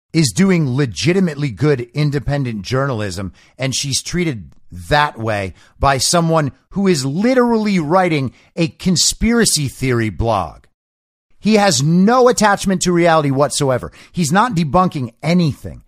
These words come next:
This is, oh man, it's pathetic. Through all of this,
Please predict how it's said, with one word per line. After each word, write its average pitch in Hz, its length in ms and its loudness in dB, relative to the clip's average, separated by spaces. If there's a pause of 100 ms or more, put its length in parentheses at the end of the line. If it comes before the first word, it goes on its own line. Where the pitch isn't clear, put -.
(200)
This 190 160 -2
is, 196 140 -4 (120)
oh 143 180 0
man, 113 240 -2
it's 95 140 -10
pathetic. 78 520 -10 (760)
Through 233 260 2
all 214 260 2
of 127 140 -2
this, 123 440 -2